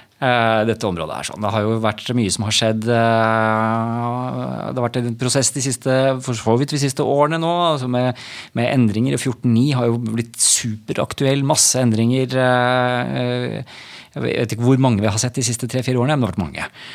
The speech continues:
Mange endringer og justeringer, eh, ting som har kommet inn, ting som har blitt tatt ut. Vi har jo snakket om, eh, flere av de tingene her i dag. Eh, men til vårt hovedtema da, på,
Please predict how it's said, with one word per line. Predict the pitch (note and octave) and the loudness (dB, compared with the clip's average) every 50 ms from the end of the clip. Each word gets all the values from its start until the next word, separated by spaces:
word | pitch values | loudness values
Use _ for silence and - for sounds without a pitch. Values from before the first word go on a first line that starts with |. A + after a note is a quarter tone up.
| - - - - | -18 -20 -12 -2
Mange | - B2+ G2+ E2+ D#2 | 0 0 0 0 -2
endringer | D#2+ D#2 D#2+ E2+ E2+ | -6 -6 -8 -8 -8
og | E2+ | -8
justeringer, | E2+ - - C2 A1 C2 D#2+ F2 E2+ - | -8 -6 -8 -8 -8 -8 -10 -8 -8 -6
eh, | F#2 F#2 F2+ F2+ | -6 -6 -6 -6
ting | - A2 G#2 | -6 -8 -8
som | - G#2 F#2+ | -6 -8 -6
har | |
kommet | - G2+ F#2 F#2+ - | -4 -4 -4 -2 -2
inn, | D3 D3+ D#3 | 0 -2 0
ting | - C#3 A#2 | -2 -4 -4
som | - A#2 | -2 -2
har | G#2+ | -2
blitt | G#2 A2 G#2+ | -2 -2 -4
tatt | - A2 - | -4 -4 -2
ut. | C#3+ D#3+ F3 E3+ - - | 0 0 0 0 -2 -4
Vi | C3 | -2
har | B2 A2+ A2+ | -2 0 0
jo | G#2+ G#2+ | -2 0
snakket | A#2+ A2+ - - - | -2 -2 -4 -2 -2
om, | A2 A2+ A2+ | 0 0 2
eh, | A2+ A2 | 0 0
flere | G#2+ - G#2+ F#2+ G2+ | -2 -2 -2 0 0
av | G#2 G#2 | 0 0
de | G#2+ G#2 | 0 -2
tingene | - G#2 F#2+ G2+ G#2 G#2+ G#2+ A2 A2 A2 A2 - G#2 | -2 -2 -2 -2 0 0 0 0 -2 -2 -4 -2 -2
her | G2 G2 G2+ G2+ G#2+ - - | -2 0 0 -2 -4 -8 -8
i | - G#2 G2+ G#2 G#2+ | -6 -4 -4 -4 -4
dag. | - - C#3+ D#3 G3 A3 A3 - - - - - - - - - - _ | -4 0 4 4 4 4 0 -6 -16 -18 -18 -18 -18 -18 -20 -20 -20 _
Eh, | - B2+ B2+ B2+ B2+ B2+ B2+ B2+ B2+ C3 | -4 0 2 2 4 4 4 4 2 2
men | B2 C3+ C3+ C3+ C3+ C#3 C#3+ D3 - - - - - - - - - - - - | 2 2 2 2 2 2 2 0 -2 -6 -10 -12 -14 -14 -16 -16 -18 -18 -18 -10
til | - - C#3+ C3+ C#3+ C#3+ | -4 -2 0 0 0 0
vårt | B2 C3 C3 - - - | -2 -2 -4 -4 -8 -8
hovedtema | - - C#3+ D3+ C#3 G#2+ G2+ F#2+ - G#2+ A2+ C3+ D#3 | -6 -4 -2 -2 -2 -2 -2 -2 -4 -4 0 2 2
da, | C#3 E2+ D#2 - - - | 2 2 0 -4 -16 -10
på, | - A2+ A2+ | -4 -2 0